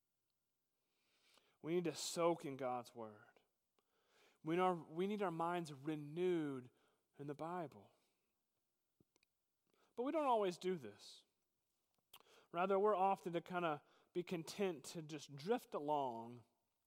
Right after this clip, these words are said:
and remain stagnant. I hear a lot of people tell me, you know, "John, I don't feel like I'm growing as a Christian, but I'm certainly not getting worse. I'm kind of just stagnant."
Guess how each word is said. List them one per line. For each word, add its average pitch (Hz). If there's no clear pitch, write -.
and 123
remain 139
stagnant. 131
I -
hear 165
a 156
lot 156
of 151
people 143
tell 151
me, 143
you 139
know, 139
"John, 156
I 160
don't 160
feel 160
like 151
I'm 135
growing 156
as 143
a 139
Christian, 165
but 160
I'm 160
certainly 208
not 156
getting 139
worse. 110
I'm 139
kind 254
of 196
just 156
stagnant." 131